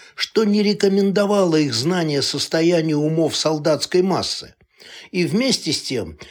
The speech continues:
желали продолжения войны до победного конца. Поэтому-то я пригласил военного министра Керенского весной тысяча девятьсот семнадцатого года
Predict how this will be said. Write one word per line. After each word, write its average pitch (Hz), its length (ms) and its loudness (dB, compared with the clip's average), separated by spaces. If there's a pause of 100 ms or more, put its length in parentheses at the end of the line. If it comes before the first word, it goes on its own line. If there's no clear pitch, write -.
(140)
желали 202 480 2
продолжения 156 800 0
войны 147 500 0 (160)
до 147 140 0
победного 127 580 0
конца. 107 600 -6 (960)
Поэтому-то 175 840 2 (140)
я 202 220 0
пригласил 202 640 -2
военного 175 580 0
министра 180 580 0
Керенского 175 840 0 (180)
весной 175 520 0
тысяча 170 460 0
девятьсот 156 520 0
семнадцатого 156 800 -2
года 160 480 0